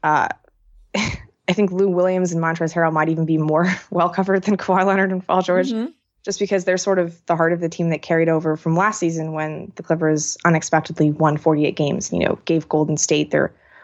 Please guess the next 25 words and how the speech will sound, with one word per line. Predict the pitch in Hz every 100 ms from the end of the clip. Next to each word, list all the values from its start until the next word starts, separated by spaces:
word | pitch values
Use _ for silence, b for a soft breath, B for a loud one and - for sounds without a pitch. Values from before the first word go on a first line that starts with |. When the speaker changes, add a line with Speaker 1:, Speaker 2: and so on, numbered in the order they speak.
| B
Speaker 1:
arguably | 262 226 185
the | 165
toughest | - 170 160 -
series | 165 160
they | 151
faced | 147 151 -
in | 151
the |
Western | 143 147 123
Conference. | 143 139 - - - B B B B B _ -
So, | - 190 170 156 156 - - _ _ 175
I |
mean, | 190
I'm | 175
gonna | 180
go | 170
a |
little | 170 196
bit | 175 151 _ _ _
deeper | 226 196 185
than | 175
that | 170 165
even. | 170 165 175
<laughs> | 165
Uh, | 170 202